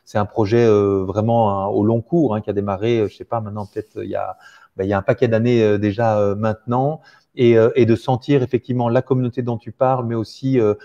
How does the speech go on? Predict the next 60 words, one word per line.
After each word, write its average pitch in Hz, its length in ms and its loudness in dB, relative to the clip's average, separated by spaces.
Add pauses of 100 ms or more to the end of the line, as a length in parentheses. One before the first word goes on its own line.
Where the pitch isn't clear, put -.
(240)
euh, 104 300 -2
le, 113 180 -4
le 107 160 -4
fait - 240 -4
qu'il - 80 -4
y 117 40 0
ait 107 40 0
des 107 80 -2
personnes 131 420 -2
qui, 127 320 -4
euh, 107 140 0
l'exemple 104 360 -2
que 113 60 -8
tu 107 140 -14
citais 110 280 -10
tout 110 200 -20
à 110 80 -6
l'heure, 120 320 0
il 101 60 -8
y - 20 -6
a 98 60 -8
quatre - 340 -14
ans, 117 240 -4
et - 80 -4
cetera, 113 480 -4
euh, 110 40 -4
voilà, 110 200 0 (240)
ce - 40 -20
que 120 100 0
vous 110 180 2
avez 110 120 0
dit 113 120 0
dans 113 140 2
le 110 120 -2
chat, 131 120 2
bah, 120 100 0
tout - 160 -6
ça, 143 340 0 (300)
c'est - 180 -2
vraiment, 123 580 2
euh, 110 200 2
extrêmement, 123 580 -2
extrêmement, 113 800 -2
euh, 101 400 -4
porteur. 95 840 -2 (1040)
Dominique 170 380 6
qui 165 60 2
nous 160 80 4
dit : « 160 100 2
Merci 165 240 0
pour 165 100 -2
ce - 120 -6
magnifique 160 360 -2
échange, 147 500 -2
beau 151 120 4
week-end. » 156 400 4
Merci 135 380 0
beaucoup, 175 600 2
euh, 135 400 4
Dominique. 135 680 -2